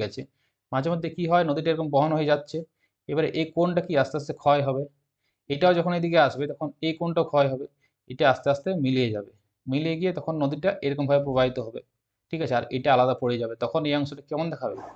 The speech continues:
ঘোড়ার খুরের মতো দেখাবে। যেমন দেখো, এখানে একটা রয়েছে, এখানে একটা রয়েছে, ঠিক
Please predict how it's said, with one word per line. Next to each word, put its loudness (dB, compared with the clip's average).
ঘোড়ার 4
খুরের 0
মতো -4
দেখাবে। -2
যেমন 0
দেখো, -6
এখানে -4
একটা -6
রয়েছে, -6
এখানে -2
একটা -8
রয়েছে, -6
ঠিক -4